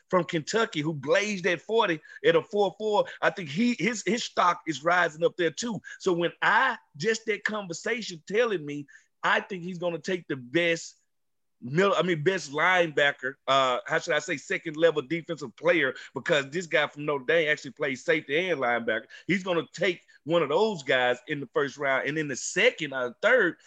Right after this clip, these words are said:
that's when I think he reaches for a quarterback, David Stills from, uh, Stanford. He's a guy that's,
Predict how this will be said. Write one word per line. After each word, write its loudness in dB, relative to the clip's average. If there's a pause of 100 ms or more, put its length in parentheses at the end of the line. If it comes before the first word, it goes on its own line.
(160)
that's -2
when -4
I -2
think -6
he -8
reaches -8
for -2
a -14
quarterback, 0 (100)
David 0
Stills -6 (220)
from, 2
uh, 4
Stanford. 0 (240)
He's 2
a 0
guy 2
that's, -4